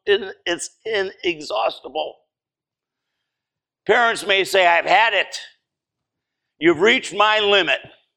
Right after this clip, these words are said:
Uh-uh, no more." God doesn't say that.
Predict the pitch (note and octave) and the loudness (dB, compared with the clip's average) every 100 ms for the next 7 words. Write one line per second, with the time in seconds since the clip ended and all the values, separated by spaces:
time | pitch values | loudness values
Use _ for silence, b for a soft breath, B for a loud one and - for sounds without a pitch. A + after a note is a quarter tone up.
0 | _ _ _ _ - A3 - - A3+ F#3 | _ _ _ _ 0 0 0 2 2 2
1 | F#3+ A3+ F#3+ D#3+ A#2+ - - _ _ _ | 4 2 2 0 0 0 -8 _ _ _
2 | _ _ _ _ _ _ _ _ _ _ | _ _ _ _ _ _ _ _ _ _
3 | _ - G#2 A#2 A2+ B2 G#2+ G#2+ F#2 F2 | _ -2 0 0 -4 -8 -10 -14 -14 -14
4 | D#2+ | -16